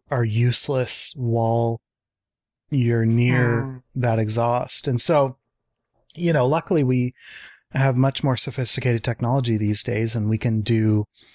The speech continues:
Speaker 1: uh, maneuvers and plume tracking, you know, whatever it takes. But, a-, and I'm, I'm sure that they have really good contingencies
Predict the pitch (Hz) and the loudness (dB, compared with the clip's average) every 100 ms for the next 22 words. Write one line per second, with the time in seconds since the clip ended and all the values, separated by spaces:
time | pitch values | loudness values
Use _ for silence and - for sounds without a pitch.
0 | - _ _ 131 110 101 104 127 131 147 | -20 _ _ -4 -2 -2 0 4 6 6
1 | 156 143 139 139 127 110 101 - 151 139 | 4 4 4 2 2 -2 -2 0 2 2
2 | 131 - 123 120 131 120 127 160 143 143 | 0 -2 -2 -2 0 0 0 2 2 4
3 | 190 147 127 - 139 143 - - - 123 | 4 2 0 -2 -2 -2 -4 -6 -2 -2
4 | - _ - - - - - 160 190 160 | -2 _ -20 -18 -18 -18 -10 -4 0 2
5 | 156 175 143 - 180 180 156 120 135 127 | 2 2 0 2 0 2 2 2 2 0
6 | 117 120 135 139 123 131 127 131 - 127 | 0 2 4 2 2 0 0 -2 0 0
7 | 135 127 127 117 113 - | 0 0 0 0 0 -4